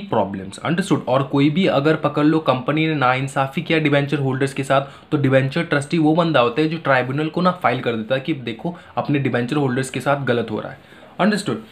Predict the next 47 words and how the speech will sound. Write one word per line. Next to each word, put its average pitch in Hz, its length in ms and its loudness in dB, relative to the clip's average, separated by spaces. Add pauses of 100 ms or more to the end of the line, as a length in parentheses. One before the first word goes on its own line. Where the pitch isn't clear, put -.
(260)
Now, 120 140 0 (380)
उसका 147 180 2
ड्यूटी 151 280 6
क्या 175 160 0
होता 156 140 0
है? 170 100 -4
Call 147 300 4
for 165 100 2 (120)
periodical 139 480 4
reports, 135 380 0
ठीक 180 100 0
है, 165 60 2
वो 156 100 6
पीरियोडिकल 135 520 2
रिपोर्ट्स 135 340 2
देखेगा, 127 400 -2 (240)
ओके। 151 260 0 (260)
Take 175 300 2 (440)
possession 139 400 4
of 165 120 2 (100)
trust 147 200 2
property, 139 300 2
ट्रस्ट 147 380 2
का 160 80 2
जो 143 140 2
भी 170 80 2
प्रॉपर्टी 151 340 2
है 151 40 2
उसका 147 300 -2
देख 135 220 0
रेख 147 140 0
कौन 151 160 2
करता 143 280 0
है? 170 100 -4
डिबेंचर 123 340 -2
ट्रस्टी 120 300 -4
करता 113 240 -4
है। 113 80 -8 (720)
Ensure 147 340 4 (100)
security 143 540 4
in 160 100 0
the 170 280 0
interest 147 360 2
of 160 60 0
the 165 200 -2
debenture 123 460 2 (120)
holders। 113 340 -2